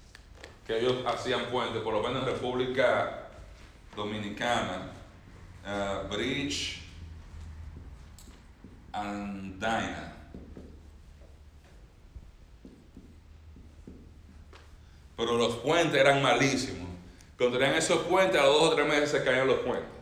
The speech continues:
Pero cuando usted hace algo mal, obviamente los dominicanos al fin no iban a decir Bridge and Dyna, decían brigandina. Entonces, cuando usted hace algo a la brigandina, usted está haciendo algo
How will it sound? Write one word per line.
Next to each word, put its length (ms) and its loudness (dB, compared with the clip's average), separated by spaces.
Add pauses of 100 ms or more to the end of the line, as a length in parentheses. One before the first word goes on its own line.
(560)
Pero 140 8
cuando 160 6
usted 160 8
hace 180 8
algo 280 10
mal, 380 2 (340)
obviamente 540 0
los 140 0
dominicanos 480 0
al 60 0
fin 140 -4
no 80 -4
iban 180 -2
a 40 -2
decir 180 -2
Bridge 300 0
and 140 -4
Dyna, 340 2
decían 260 2 (380)
brigandina. 800 2 (1900)
Entonces, 220 6
cuando 180 6
usted 80 6
hace 260 6
algo 340 10
a 100 10
la 120 12
brigandina, 680 4
usted 140 2
está 140 2
haciendo 340 4
algo 480 8